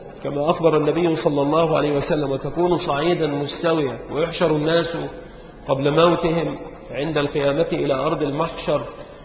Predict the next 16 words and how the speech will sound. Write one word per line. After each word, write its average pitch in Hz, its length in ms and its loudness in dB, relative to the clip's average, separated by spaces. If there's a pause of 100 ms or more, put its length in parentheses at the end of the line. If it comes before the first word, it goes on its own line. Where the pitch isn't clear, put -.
(320)
ويقيمهم 175 720 4
الله 160 360 4
رب 156 220 0
العالمين 147 880 -2 (680)
من 131 120 -8
أجل 160 260 -4
السؤال، 151 680 0
من 131 100 -6
أجل 143 260 -6
الحساب، 151 680 0
من 135 120 -8
أجل 143 320 -6
الجزاء 143 760 0
بالثواب 151 680 0
وبالعقاب. 139 720 -2 (800)
أشياء - 680 2